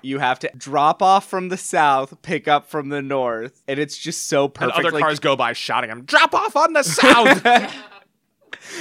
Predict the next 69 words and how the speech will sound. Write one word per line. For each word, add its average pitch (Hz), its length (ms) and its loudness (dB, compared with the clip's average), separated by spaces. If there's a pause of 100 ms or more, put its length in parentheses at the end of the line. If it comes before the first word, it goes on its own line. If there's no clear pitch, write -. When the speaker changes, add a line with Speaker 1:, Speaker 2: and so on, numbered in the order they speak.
(140)
Speaker 1:
It's 170 220 -4
just 185 180 -6
so 185 160 4
perfectly 151 560 -6
condescending. 123 840 -4
Speaker 2:
What 160 140 -2
I 190 100 2
like 240 160 -2
about 254 180 0
it 160 60 -6
is 147 80 -6
that 147 100 -16
the 135 60 -14
crossing 139 380 -8
guard 123 260 -6
knows 127 360 -8
his 127 140 -10
name, 117 240 -10
refers 123 320 -10
to - 60 -14
him 131 80 -10
as 117 80 -12
a 127 40 -12
new 110 140 -12
mommy. 110 320 -12 (320)
Carolyn 190 320 -4
has 196 140 -10
clearly 127 380 -10
called 127 360 -6 (100)
everybody 131 540 -8
he 131 100 -14
could 127 160 -12
encounter 117 500 -10
and 113 260 -10
warned 110 300 -10
them, 127 280 -12
like, - 220 -20
Jack 123 260 -8
is 135 100 -8
gonna 127 120 -8
be 127 80 -8
taking 123 280 -12
care 123 160 -10
of 120 80 -10
the 123 60 -12
kids. 123 280 -14
He - 140 -16
doesn't 107 280 -8
know 110 100 -12
what 110 80 -8
he's 107 100 -12
doing. 117 300 -14 (320)
'Cause 160 120 -6
that's 180 160 -8
the 170 80 -12
same 180 220 -12
thing 165 140 -10
the 127 80 -10
first 143 240 -10
time 131 140 -12
he 120 140 -14
runs 117 260 -10
into 110 160 -14
Joan 110 500 -12
at 107 120 -12
the - 40 -2
Speaker 1:
Right. 135 120 2
Speaker 2:
grocery 170 240 -6
store. 107 200 -10